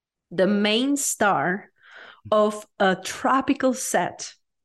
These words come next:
of a newest movie. And you're so excited to be there. It almost feels like everything in your life culminated just to be there. The people are greeting you on a set, bringing you your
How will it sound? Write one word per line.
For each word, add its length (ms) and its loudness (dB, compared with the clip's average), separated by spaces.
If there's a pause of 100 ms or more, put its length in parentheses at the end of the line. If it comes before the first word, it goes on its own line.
(800)
of 400 -2 (240)
a 120 0
newest 1040 2 (220)
movie. 540 -4 (1160)
And 160 4
you're 200 4
so 380 2
excited 540 0
to 160 -4
be 240 -2
there. 320 -2
It 260 -6
almost 560 4
feels 300 2
like 180 -2 (100)
everything 1040 2
in 180 0
your 200 2
life 340 0
culminated 720 0
just 420 -4
to 80 2
be 240 0
there. 400 -2 (600)
The 140 0
people 340 -2
are 200 0
greeting 640 2
you 120 4
on 160 -2
a 60 -2
set, 500 0
bringing 380 2
you 80 0
your 200 -2